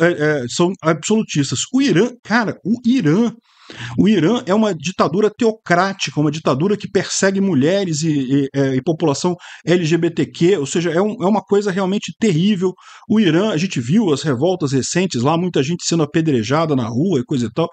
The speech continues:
As maiores atrocidades acontecem lá no Irã, né? In-, in-, é incrível isso, ter sido escolhido pra participar do brics. E por outro lado, Argentina, Egito e Etiópia,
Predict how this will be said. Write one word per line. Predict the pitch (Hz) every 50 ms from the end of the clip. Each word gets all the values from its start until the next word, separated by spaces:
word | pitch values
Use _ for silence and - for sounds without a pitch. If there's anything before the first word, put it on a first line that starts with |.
| - -
As | 190 -
maiores | 226 214 196 196 226 226 220 208 196
atrocidades | 220 202 - - - 226 240 - - - 220 160 123 139 156 190 214 214 196 185 170
acontecem | 185 180 - 190 185 143 - - 180 185 185 - - 180
lá | 156 160 175 180
no | 190 196
Irã, | 190 160 135 143 185 233 196 156
né? | 151 175 190
In-, | 185 202 - _ - 190 185 - - 220
in-, | 208 190 185 - _ -
é | - 165 160
incrível | 226 240 247 240 226 262 262 202 185 156
isso, | 127 - -
ter | 190 170
sido | - 208 196
escolhido | - - - - 226 185 170 190 214 202
pra | - 208
participar | 196 - - - - - 202 - 190 185
do | 190 196
brics. | 165 139 123 113 117 - - - - - - - -
E | - 330
por | 330 330 330
outro | 311 311 - -
lado, | - 175 156 131 117 123 -
Argentina, | - 233 220 226 240 226 - - - - 190 165 143 139 - -
Egito | 233 226 175 127 120 143 170 156 - - - 147 - -
e | - 233 240 247 -
Etiópia, | - 190 190 - - - 180 170 190 202 - - 226 233